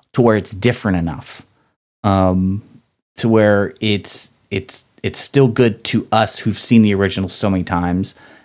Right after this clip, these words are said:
And I think for a new generation coming up, I think is great as well, just because of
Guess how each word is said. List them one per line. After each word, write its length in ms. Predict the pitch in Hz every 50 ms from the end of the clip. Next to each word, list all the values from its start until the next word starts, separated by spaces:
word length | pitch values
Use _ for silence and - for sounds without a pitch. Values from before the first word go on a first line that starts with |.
| _ _ _ -
And 400 | - 101 98 95 95 92 90 85
I 140 | - - 104
think 320 | - - 123 104 - - _ _ _ _ _ _ _ _ _ _ _ _ _ _ _ _ _ _ -
for 180 | - - 117
a 60 | 107
new 220 | 98 95 110 127 131
generation 800 | 120 104 87 82 - - - - - - - - - 82 - - _ - _ _ _ _ _
coming 260 | - 104 101 95 92 90
up, 200 | 87 87 - -
I 100 | - 107 95
think 380 | - 107 98 87 - - - _ _ _ _ _ _ _ _ _ _ _ _ _ -
is 240 | 101 92 87 90
great 520 | - - 107 104 98 90 - - - - _ _ _ _ _ _ _ _ _ -
as 160 | 98 87 98
well, 320 | 95 92 101 101 98 98 90
just 180 | - - -
because 280 | - 135 - 170 143 120
of 180 | 113 98 95